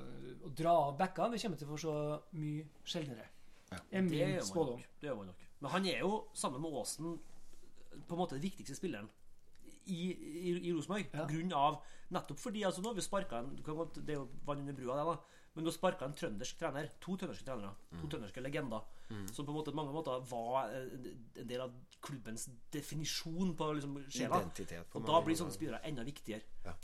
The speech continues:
Speaker 3: eh, Helland og, og Aasen. Så jeg
Speaker 2: Mm.
Speaker 3: håper at han får en god sesong, og om det kanskje ikke er at vi får se det samme som vi så i femten, men at vi får se noe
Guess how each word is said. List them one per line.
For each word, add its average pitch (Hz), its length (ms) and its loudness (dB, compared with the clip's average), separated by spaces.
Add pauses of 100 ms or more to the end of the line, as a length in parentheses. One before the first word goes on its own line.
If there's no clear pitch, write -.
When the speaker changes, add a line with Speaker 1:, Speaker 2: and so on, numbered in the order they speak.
Speaker 3:
eh, 113 420 0
Helland 110 340 -2
og, 104 200 -2
og 110 180 -4
Aasen. 107 320 -8
Så 147 160 -2
jeg 135 160 4
Speaker 2:
Mm. 151 60 2
Speaker 3:
håper 175 240 2
at 107 60 -2
han 139 100 -2
får 143 160 -4
en 139 100 -2
god 143 140 -4
sesong, 147 260 -2
og 147 120 0
om 139 100 -4
det 139 100 -4
kanskje 135 240 -6
ikke - 180 -6
er 127 260 0 (120)
at 127 100 -8
vi 131 60 -10
får 139 100 -6
se 143 120 -6
det 135 120 -6
samme 151 400 -4
som 113 140 -8
vi 135 60 -4
så 131 180 -4
i 139 40 -6
femten, 165 380 -2 (520)
men - 40 -6
at 139 80 -4
vi 139 140 -6
får - 20 -4
se 165 160 -2
noe 180 260 2